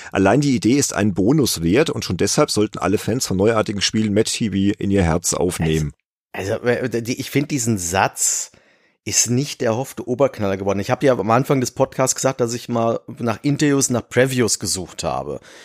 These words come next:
Speaker 2: Und
Speaker 1: Ja.
Speaker 2: da hab ich nicht so viel gefunden. Wie gesagt, A S M hab ich was gefunden, Amiga Joke hab ich was gefunden. Und die klangen halt schon vielversprechend nach dem Motto, da hat eine neue Idee, aber es wirkte jetzt nicht so, „Oh mein Gott, jetzt kommt hier das beste Spiel aller Zeiten.“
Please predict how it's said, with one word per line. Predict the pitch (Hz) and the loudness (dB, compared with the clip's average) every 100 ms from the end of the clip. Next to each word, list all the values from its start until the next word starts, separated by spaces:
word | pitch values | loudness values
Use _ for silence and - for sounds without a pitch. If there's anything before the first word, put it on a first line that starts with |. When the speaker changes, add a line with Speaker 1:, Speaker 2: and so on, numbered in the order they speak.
| - | -8
Speaker 2:
Und | - | 2
Speaker 1:
Ja. | 90 | 4
Speaker 2:
da | 87 | 4
hab | 104 - | 2 -2
ich | 104 | 0
nicht | 131 123 | 2 2
so | - 135 | 4 4
viel | 127 139 131 | 2 0 0
gefunden. | 135 - 151 175 - 104 95 | 0 2 4 4 0 -6 -6
Wie | 113 | -4
gesagt, | 117 113 | -2 -2
A | - 98 | 0 0
S | 98 - | 2 0
M | 113 135 | 0 0
hab | 139 | 0
ich | |
was | 143 131 | -2 -4
gefunden, | - 131 135 127 | -6 -6 -4 -4
Amiga | 120 120 143 143 | -2 0 2 2
Joke | - 107 98 | 0 -2 -2
hab | 95 | -2
ich | |
was | 95 - | -2 -4
gefunden. | - - 104 92 90 - - - - | -6 -6 -6 -6 -10 -12 -18 -20 -10
Und | - 123 | -6 -4
die | 117 - | -4 -6
klangen | - 95 98 139 127 | -4 0 2 2 4
halt | 123 123 | 2 2
schon | - 123 120 123 - - | 0 2 2 0 -4 -20
vielversprechend | - - 135 160 165 143 - 143 131 | -16 -4 0 0 2 0 0 -4 -2
nach | 120 | -2
dem | 113 | -2
Motto, | 123 | -2
da | 127 | 0
hat | 123 - | -2 2
eine | 120 117 | 2 4
neue | 113 110 | 2 0
Idee, | 104 - 117 143 | -2 -6 0 2
aber | 117 | 4
es | 107 - | 2 2
wirkte | 120 123 | 0 2
jetzt | 127 120 - | 0 0 0
nicht | 117 | 0
so, | - 131 | 0 0
„Oh | 139 131 | 0 2
mein | 123 110 | 0 2
Gott, | 127 120 | -2 -2
jetzt | 113 | -6
kommt | - 123 | -4 -4
hier | 120 | 0
das | 113 | 0
beste | - 120 - | 0 -2 -2
Spiel | - | -4
aller | 82 101 98 | -2 0 0
Zeiten.“ | - 98 127 156 87 | 2 4 2 2 -6